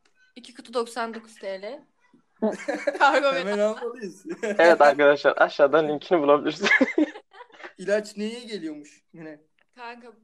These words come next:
Speaker 1: bağışıklık sistemi, koah, astım, koah ne? Aa, akciğer hastalıkları, eklem rahatsızlıkları, ölüyü diriltiyor kısaca.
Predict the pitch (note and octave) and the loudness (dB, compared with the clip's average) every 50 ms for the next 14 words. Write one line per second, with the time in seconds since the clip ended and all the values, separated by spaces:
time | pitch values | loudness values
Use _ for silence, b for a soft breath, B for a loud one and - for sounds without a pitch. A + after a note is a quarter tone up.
0 | A3 G3+ A#3+ A#3+ A#3+ B3 B3 - - _ A#3+ C4+ C#4 - - - B3+ A#3 - - | _ _ -8 -8 -8 -8 -10 -16 -20 _ -20 -20 -20 -20 -20 -20 -20 -20 -10 -10
1 | B3+ B3 B3+ C4+ C4 B3 A3+ F#3+ _ _ _ _ B3+ A#3+ A#3+ A#3+ A#3 - - A#3 | -10 -8 -8 -8 -10 -10 -10 -14 _ _ _ _ -10 -8 -8 -8 -10 -12 -14 -14
2 | A#3 A#3 - _ _ C#4+ C#4 A#3+ A3 - _ _ G#3+ G#3+ G#3+ A3 G#3+ G#3+ G3 _ | -14 -16 -18 _ _ -10 -10 -10 -12 -20 _ _ -12 -12 -12 -12 -18 -20 _ _
3 | _ _ _ _ _ _ _ _ _ _ _ B3+ B3 A#3+ A#3+ A#3+ - - A#3 A#3 | _ _ _ _ _ _ _ _ _ _ _ -20 -18 -16 -16 -14 -14 -14 -14 -16
4 | A#3 _ - B3 A#3 A3+ A3 A3 A3 _ - A3+ A3 A3 _ A3 A3+ A#3 B3 B3+ | -18 _ -16 -14 -12 -12 -12 -14 -16 _ -20 -20 -20 -16 _ -12 -10 -8 -10 -10
5 | - _ - A3+ A3+ A3+ A#3 A#3 A#3 A#3 A3+ A3 G#3+ G#3+ G#3+ _ A3 G#3 G#3+ _ | -10 _ -16 -16 -16 -14 -12 -12 -12 -10 -10 -10 -10 -10 -14 _ _ _ -20 _
6 | A3+ A3 G3 G#3 B3 B3+ D4 D4+ B3+ C#4+ C#4 C#4+ C4 - - D4 C4+ A#3+ - - | -16 -14 -10 -10 -8 -8 -8 -10 -10 -10 -12 -12 -14 -14 -14 -14 -14 -14 -14 -16
7 | A3 G3 F#3+ G#3+ B3 D#4+ | -16 -14 -14 -14 -14 -14